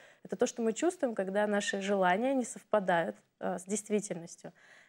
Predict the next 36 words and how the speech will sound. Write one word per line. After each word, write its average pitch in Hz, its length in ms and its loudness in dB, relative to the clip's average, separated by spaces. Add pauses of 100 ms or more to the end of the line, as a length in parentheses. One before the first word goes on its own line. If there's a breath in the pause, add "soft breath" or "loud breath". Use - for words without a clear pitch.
(140 soft breath)
И 254 220 2
вот 226 140 0
здесь 226 200 -2
тоже 226 200 0
такой 190 240 0
пример 190 360 0
могу 226 240 0
привести, 202 580 -4
интересный. 190 680 -2
Однажды 233 460 0
я 220 300 4
разговаривала 196 480 0
с - 40 -12
женщиной, 294 380 -2
которая 240 260 0
поделилась 240 400 2
своей 220 200 2
историей. 196 400 0
Они 190 140 -2
с - 100 -8
мужем 302 240 0
познакомились 214 760 0 (440)
в - 140 -20
Крыму. 226 480 2 (720)
А 214 160 0
у 208 80 2
них 220 200 0
было 208 220 0
очень 208 240 -8
такое 196 240 -2
романтическое 214 640 -2
знакомство. 226 520 0
Они 220 120 0
катались 208 420 2
на 196 140 -2
лодке, 320 540 4